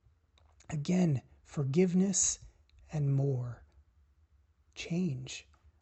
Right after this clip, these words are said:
We are being changed as people. I, I, I believe that.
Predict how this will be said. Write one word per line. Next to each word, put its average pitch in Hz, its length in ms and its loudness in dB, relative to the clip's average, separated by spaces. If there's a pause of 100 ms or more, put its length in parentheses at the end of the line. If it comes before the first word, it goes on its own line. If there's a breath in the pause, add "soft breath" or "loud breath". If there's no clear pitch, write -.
(640)
We 208 200 4
are 220 100 2
being 185 320 2
changed 185 580 -4
as 135 160 -2
people. - 520 -8
I, 185 220 -4 (300 soft breath)
I, 170 320 2 (600 soft breath)
I 170 60 4
believe 156 400 4
that. 123 200 -6